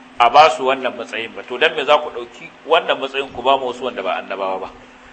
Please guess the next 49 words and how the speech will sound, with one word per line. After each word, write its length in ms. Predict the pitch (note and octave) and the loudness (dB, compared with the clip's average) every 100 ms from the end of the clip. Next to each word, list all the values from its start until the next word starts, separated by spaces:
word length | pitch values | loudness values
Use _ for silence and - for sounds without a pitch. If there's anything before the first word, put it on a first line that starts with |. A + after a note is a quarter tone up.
| - - - - - - - | -20 -20 -20 -20 -20 -20 -16
Idan 320 | F2 B2+ C#3+ | -4 -2 2
har 160 | C#3+ F3 | 4 4
mala'iku 480 | - C3 A#2 - D3 | 4 2 0 -4 -2
da 160 | A#2 | -2
annaba 320 | C3+ C3 C3 | 0 2 2
an 80 | C3+ | 2
ce 320 | - C#3 A2 - | -6 -10 -10 -10
kada 300 | - E3 D#3+ | 2 4 6
a 80 | A#2+ | 4
ba 160 | C3 D3+ | 4 4
su 80 | C#3+ | 2
wannan 160 | D#3 C#3+ | -4 -4
matsayin, 320 | C#3+ D3 D3+ | -6 -8 -8
to 160 | - B2+ C#3 - - - C#3 | -8 -10 -10 -20 -20 -8 2
wanda 320 | B2+ F#3 D#3 | 4 6 4
ba 140 | B2+ | 2
su 160 | B2 B2 | -2 -2
kai 220 | D3+ D#3+ | 2 2
su 160 | D#3 C3 | 0 -4
ba 120 | A#2 A#2+ | -6 -8
min 160 | B2 | 0
babi 240 | C3 B2+ G#2+ | 4 4 4
aula. 320 | F2+ F2+ F2 - - - - - - - | -6 -6 -10 -12 -20 -20 -20 -20 -20 -20
Su 200 | - C#3 | -12 -10
suka 220 | C3+ C3 B2+ | -8 -4 -6
fi 80 | C#3 | -2
cancantar 560 | B2 A#2+ D#3 D#3+ C3 | -4 2 0 2 -2
kada 240 | - C#3 G#2 | 2 4 4
a 60 | |
ba 160 | G#2+ A#2 | 4 0
su 80 | A2 | 0
wannan 240 | G#2+ F#2 E2 | -6 -6 -10
annabawa, 480 | F2 E2+ E2+ E2+ - - - - | -12 -8 -6 -6 -10 -20 -6 4
a, 160 | A#2 G#2 | 6 6
kada 200 | C3+ G#2+ | 2 4
a 20 | |
ba 120 | B2 A#2+ | 2 0
su 80 | |
wannan 240 | A2+ A2+ F2+ | -6 -6 -8
matsayi. 380 | F#2 F2+ F2+ E2+ - - - - - - - - - - - - - - - - - - - - | -8 -8 -10 -12 -20 -20 -20 -20 -20 -20 -20 -20 -20 -20 -20 -20 -20 -20 -20 -20 -20 -20 -20 -18
Sannan 480 | - D3+ D#3 D#3 D#3+ | 0 4 4 2 4
wa 120 | C#3 | 6
radda 320 | D#3+ - C#3+ C#3 | 6 6 6 8
ala 220 | C#3+ D#3 | 8 6
man 100 | C#3+ | 2
ittakhadha 460 | D3 C#3 D#3 D3 - | -2 -4 0 0 0
shufa'a 460 | D3+ C#3 C3+ D3 | -2 4 8 8
min 160 | B2+ A#2+ | 6 -6
dunihi. 400 | C3 B2 G2+ F2+ | -6 -6 -8 -14